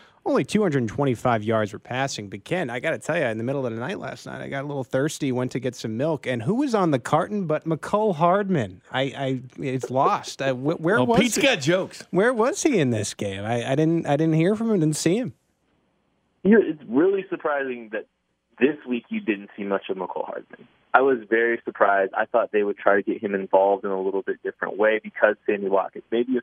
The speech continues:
Speaker 3: few more manufactured touches, maybe some flip screens and some stuff behind the line of scrimmage, try to get the ball in his hands.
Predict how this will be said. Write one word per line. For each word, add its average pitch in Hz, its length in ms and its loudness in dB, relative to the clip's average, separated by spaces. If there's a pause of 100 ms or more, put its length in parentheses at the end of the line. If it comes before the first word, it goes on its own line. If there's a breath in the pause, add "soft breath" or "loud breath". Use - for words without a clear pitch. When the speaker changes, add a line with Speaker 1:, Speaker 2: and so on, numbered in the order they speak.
Speaker 3:
few 120 120 -4
more 113 380 0
manufactured 90 800 -6
touches, - 380 0
maybe 98 340 0
some 98 140 -4 (100)
flip - 200 0
screens 101 440 -2
and 95 140 -14
some 95 160 -14
stuff 95 240 6
behind 95 240 -2
the 95 60 -4
line 92 180 -2
of 95 80 -10
scrimmage, 95 380 0
try 95 140 4
to 95 40 2
get 98 220 -4
the - 40 -4
ball 95 260 -2
in 90 60 -12
his 90 120 -16
hands. 92 260 -6